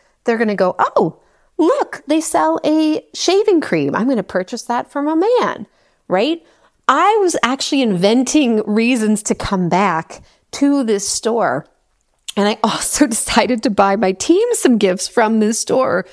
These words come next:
because I loved it so much. So when a brand grows with the customer, what it's doing is it's saying, "Okay, yes, we've solved this first initial problem, but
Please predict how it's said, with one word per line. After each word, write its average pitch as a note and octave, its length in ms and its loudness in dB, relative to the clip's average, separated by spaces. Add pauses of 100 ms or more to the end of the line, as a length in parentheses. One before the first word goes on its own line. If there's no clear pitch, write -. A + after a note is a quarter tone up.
(260)
because C4 280 -4
I B3+ 140 0
loved B3 340 -2
it G3 100 -6
so E3+ 220 -4
much. - 500 -10 (400)
So D#4 300 0
when C4+ 240 2
a C#4 60 0
brand C#4+ 680 -2
grows C#4 680 -2
with B3+ 220 -4
the A3+ 60 -2
customer, G#3 640 -4
what A3+ 320 -2
it's E4+ 240 -4
doing C4 400 -2
is F#3 100 -2
it's G3 160 -6
saying, G#3 360 -4
"Okay, C#4 360 -4 (560)
yes, D4+ 380 0
we've D4 160 0
solved A#3+ 360 0
this G#3+ 200 -2
first G3+ 340 -6
initial F3+ 460 -2
problem, C#4+ 480 -2
but G#3+ 180 -2